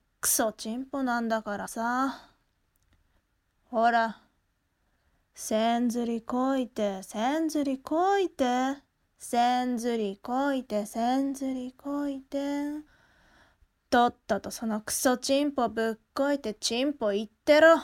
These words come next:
ほら、千釣りこけ。千釣りこけ。千釣りこけ。せんずりこけ。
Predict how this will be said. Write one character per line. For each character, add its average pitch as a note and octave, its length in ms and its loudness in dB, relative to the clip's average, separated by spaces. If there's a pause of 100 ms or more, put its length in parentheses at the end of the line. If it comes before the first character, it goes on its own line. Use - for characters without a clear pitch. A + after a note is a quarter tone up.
(840)
ほ A3+ 200 0
ら、 A#3+ 300 -2 (640)
千 - 480 4
釣 B3+ 160 2
り C4 140 -4
こ C4+ 180 -2
け。 A#3+ 220 -4 (760)
千 B3 500 -2
釣 C4+ 180 -2
り C4 140 -2
こ C4+ 240 0
け。 C4 240 0 (720)
千 A#3+ 480 -2
釣 B3+ 200 -2
り A#3+ 160 -6
こ C4 300 -4
け。 A#3 320 -2 (1080)
せ A3 400 -4
ん C4+ 140 4
ず C4+ 220 4
り B3+ 160 0
こ C4 280 0
け。 C4+ 340 4